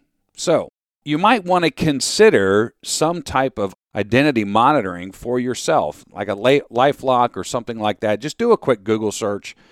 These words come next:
you know, the best I D monitoring companies, and you'll be able to go out there and look. They all kinda have different features. They're all priced a little bit different. I'm not gonna say this is cheap, by the way, but I can tell you with a couple of the clients that have had their I D stolen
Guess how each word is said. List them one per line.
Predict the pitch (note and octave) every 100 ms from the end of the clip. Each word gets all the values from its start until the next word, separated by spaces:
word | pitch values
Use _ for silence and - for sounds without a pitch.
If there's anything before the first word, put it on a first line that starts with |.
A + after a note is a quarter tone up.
| _ _
you | G#2+
know, | G2
the | E2
best | F#2 A#2+ - -
I | G#2 G#2
D | G#2+ G#2
monitoring | G2 F#2+ G#2+ G#2 A#2 G2+ F#2
companies, | A2 G2 G2+ F#2+ - - _ -
and | C3 C3+
you'll | G3+
be | F3 D3+
able | D3 B2+ B2
to | - C3+ A#2 A2 G2+ _ -
go | A#2+
out | B2+
there | - G#2+
and | G2
look. | G#2+ A2
They | G#2+
all | A2 B2
kinda | - C3 G2
have | G#2 F#2+
different | G2 - F2+
features. | G#2+ G2+ A#2 A2
They're | F3
all | E3+
priced | - A#2 A#2
a | G#2+
little | A2
bit | G2+ G2+
different. | G2+ G#2+ A2 G#2+
I'm | B2 D#3+
not | A3+
gonna | - D3+
say | - E3+
this | A#2 -
is | F2+
cheap, | - C3 E2
by | D2+
the | C#2
way, | C#2+ D2 - _
but | G#2+
I | C#3
can | G3 G3+
tell | G3 G3
you | D3
with | C3
a | A2
couple | E3+ F3
of |
the | C3
clients | - D3+ D3 B2
that | C3
have | A2
had | A#2 C#3+ A#2
their | G#2 G#2+
I | C3
D | B2+ B2 A#2 G#2 -
stolen | - D3+ F#3 E3 E2 D2+ G#2